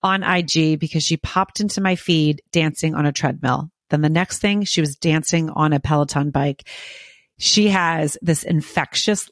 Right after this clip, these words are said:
love and wonder about her that I actually found myself sucked into her page twenty minutes later. I was like, "Oh my God, what am I doing?"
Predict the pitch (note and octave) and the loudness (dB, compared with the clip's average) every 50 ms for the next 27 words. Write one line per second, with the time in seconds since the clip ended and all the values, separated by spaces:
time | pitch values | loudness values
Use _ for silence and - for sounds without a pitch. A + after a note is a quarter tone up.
0 | _ - E3 E3 E3 D#3 D#3 D#3 E3 E3+ E3+ F3 F3 - - E3 D#3 D3+ D3 D3 | _ 0 2 4 4 4 4 4 2 2 0 -2 -2 0 0 2 2 4 2 2
1 | C#3+ C#3 C#3+ C#3+ D3+ D#3+ D#3+ D#3+ E3 E3 F#3+ G3+ G#3+ A3+ A#3 - - _ - F3+ | 0 0 -2 0 2 2 4 4 2 2 2 4 4 2 2 0 -2 _ -2 0
2 | E3 F3+ E3+ F3+ F#3+ G3+ G#3 A#3 A#3 A#3+ A#3 - - - - - - - F#3 E3+ | 2 2 2 0 2 2 2 2 2 2 0 -4 -10 -18 -18 -14 -6 -2 0 0
3 | E3+ F3 - F3+ F3+ F#3 F#3 - F#3 F3+ - - G#3 F#3+ - F#3 F3 F3 E3+ E3 | 0 0 0 2 2 2 2 2 0 0 2 2 0 2 2 0 0 0 0 0
4 | - - E3 D3+ - - - F3 - - - - E3 E3 - E3+ D#3+ D3 D3 - | 0 0 -2 -2 -2 -2 -2 -2 -2 -4 -4 -2 -2 0 2 2 2 2 2 4
5 | D#3 E3 D#3 D3+ D3+ D3 - - _ - - F3+ E3+ E3 D#3+ D#3 D3+ - - E3+ | 4 4 4 4 2 2 0 -4 _ -2 0 0 2 2 2 0 0 0 0 0
6 | D3+ D3 C3+ C#3+ D3 - E3 - G3 G3 F3+ D#3 C#3+ D#3 D3 D3+ D3+ D3 D3 - | 2 2 2 2 0 0 -2 0 0 2 2 4 4 4 2 2 2 0 2 2
7 | D#3+ D3 C#3+ C#3 D#3+ E3+ | 2 2 2 0 -2 -4